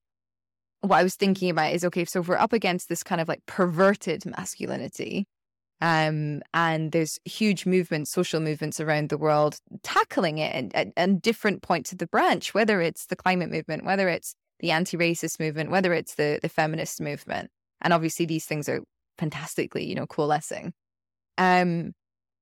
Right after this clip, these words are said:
if feminism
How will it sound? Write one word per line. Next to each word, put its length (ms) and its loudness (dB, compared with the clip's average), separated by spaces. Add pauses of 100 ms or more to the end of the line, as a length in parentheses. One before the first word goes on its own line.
(880)
if 340 2 (260)
feminism 680 4